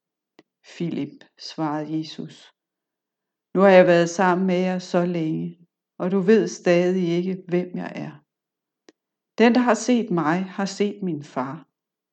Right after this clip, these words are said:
Hvordan kan du så sige, 'Vis os din far'? Tror du ikke på, at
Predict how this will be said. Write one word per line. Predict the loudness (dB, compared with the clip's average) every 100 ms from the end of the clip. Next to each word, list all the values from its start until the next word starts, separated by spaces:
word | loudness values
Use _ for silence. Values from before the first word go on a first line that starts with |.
| _ _ _ _ _ _
Hvordan | 2 2 2
kan | -4
du | -6
så | -6 -4 -6
sige, | -6 -10 -6 -6 -8 _ _ _
'Vis | -10 -10 -8 -10
os | -10 -12
din | -12 -12
far'? | -14 -16 -14 -16 -18 _ _ _ _ _ _ _ _ _ _ _ _ _ _ _ _
Tror | 2 6
du | 6
ikke | 4 0
på, | 2 2 4
at | 2 0 -4